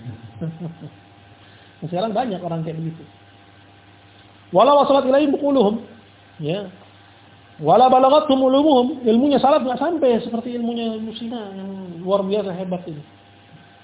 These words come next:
Ya. Bicara tentang perkara-perkara yang para salaf itu diem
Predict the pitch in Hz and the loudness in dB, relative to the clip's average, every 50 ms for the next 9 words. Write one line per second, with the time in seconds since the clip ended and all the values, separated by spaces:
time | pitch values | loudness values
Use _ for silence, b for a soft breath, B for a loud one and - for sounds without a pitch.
0 | _ - - 151 156 190 208 196 175 165 - - - _ _ _ _ _ _ _ | _ -10 -6 -2 -2 -2 -2 -6 -10 -14 -16 -20 -20 _ _ _ _ _ _ _
1 | _ _ _ - - - - _ - _ - - - _ _ _ _ - - 139 | _ _ _ -20 -20 -20 -20 _ -20 _ -20 -20 -20 _ _ _ _ -18 -16 -8
2 | 131 - 170 180 175 175 170 165 165 160 160 165 160 170 170 165 160 - 180 190 | -2 0 2 2 2 2 0 -2 -4 -4 -4 -4 -4 -2 -4 -4 -6 -6 -6 -4
3 | - 403 302 269 262 247 226 190 - - 190 180 180 180 175 175 170 175 170 170 | -2 -2 -2 -2 -2 -2 -4 -6 -6 -4 -2 0 0 0 -2 -4 -8 -8 -8 -10
4 | 180 175 220 185 175 175 165 147 135 | -10 -10 -8 -6 -4 -4 -4 -6 -6